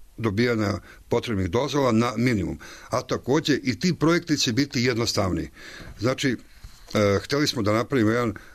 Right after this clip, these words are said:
linearitet, odnosno ravnotežu. Što su objekti komplikovaniji, naravno, i, ovaj, potrebne, da kažem, i saglasnosti, i nivo projektne dokumentacije i tako dalje, postaju, o, da kažem,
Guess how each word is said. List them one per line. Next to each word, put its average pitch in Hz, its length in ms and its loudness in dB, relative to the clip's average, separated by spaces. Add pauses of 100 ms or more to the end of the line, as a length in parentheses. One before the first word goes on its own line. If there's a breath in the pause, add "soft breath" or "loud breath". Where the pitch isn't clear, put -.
(220 loud breath)
linearitet, 117 760 2
odnosno 117 520 2 (460 loud breath)
ravnotežu. 120 560 0
Što - 300 0
su 127 180 2
objekti 123 380 0 (320)
komplikovaniji, 107 760 2
naravno, 123 540 0 (540 loud breath)
i, 117 280 2
ovaj, 104 600 2 (1120 loud breath)
potrebne, 113 480 0
da 104 240 0
kažem, 101 460 -2
i 113 60 0
saglasnosti, 104 800 0
i 107 100 2
nivo 110 260 4
projektne 104 360 -2
dokumentacije 92 680 -2
i - 40 -18
tako 101 240 -2
dalje, 131 300 0 (760 loud breath)
postaju, 120 480 2 (220)
o, 110 360 4
da 98 200 0
kažem, 107 380 0